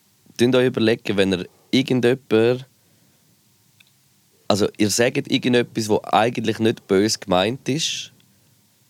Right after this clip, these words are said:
aber ihr sagt es und versetzt euch in die Lage von der anderen Person, wo wie etwas könnt verletzen, was du gesagt hast, ähm, dass es ja dann für die Person trotzdem verletzend ist, obwohl du etwas nicht böse gemeint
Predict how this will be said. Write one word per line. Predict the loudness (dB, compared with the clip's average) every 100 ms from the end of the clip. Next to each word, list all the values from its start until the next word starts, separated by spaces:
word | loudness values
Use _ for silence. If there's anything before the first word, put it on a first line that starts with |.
| _
aber | -2 0
ihr | 0 0
sagt | 0 0
es | -2 -6 -8 -16 -16 -20 _ _ _ _ _
und | -6 -6
versetzt | -4 -2 -2 -2 -2
euch | 0
in | 0
die | 0
Lage | 2 0 -2
von | -2
der | 0 2
anderen | 0 -4 -6
Person, | -6 -2 0 0 0
wo | -2 -6
wie | -2 -2
etwas | -2 -8 -6
könnt | -6
verletzen, | -4 -2 0 -2 -4 -4 -2 -2 -10 _ _ _
was | -8 -6
du |
gesagt | -2 -2 -2 -2 -4
hast, | -4 -6 -14 _ _ _ _ _ _ _ _ _ _
ähm, | -2 0 0 -2 -4 -10 _ _ _ _ _ -6
dass | -4
es | -2
ja | -2
dann | 0 -2
für | -2 -2
die | -2
Person | -2 -4 0 0 0 -2 -6
trotzdem | 0 0 0 -6 -6
verletzend | -2 -2 -2 -6 -4
ist, | -4 -8 -10
obwohl | -2 -2 -2
du | -4 -6 -8 -8
etwas | -8 -8
nicht | -4 -2 -2
böse | -6 -6
gemeint | -8 -8 -8